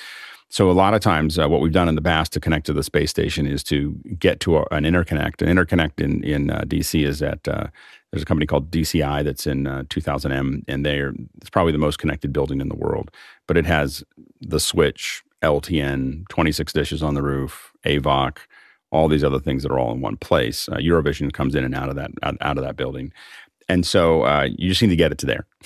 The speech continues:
<laughs> Once, once you get it to there, you can, you, you can connect to the nasa network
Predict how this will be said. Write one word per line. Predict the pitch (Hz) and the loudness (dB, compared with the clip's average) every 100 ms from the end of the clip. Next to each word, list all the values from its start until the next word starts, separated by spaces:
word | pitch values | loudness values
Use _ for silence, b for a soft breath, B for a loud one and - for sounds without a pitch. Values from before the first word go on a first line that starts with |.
| - | -16
<laughs> | - - - - | -12 -4 2 4
Once, | 156 - | 4 4
once | 135 127 117 | 2 4 4
you | |
get | 123 - | 4 2
it | 107 - | 0 2
to | |
there, | 90 87 80 | 4 6 6
you | 76 | 2
can, | 73 80 | 0 0
you, | - 80 | 2 2
you | 64 | 2
can | 78 - | -2 0
connect | 78 76 - | 0 0 -2
to | |
the | 78 | -4
nasa | - 69 - | -4 -6 -6
network | - - - | -8 -8 -12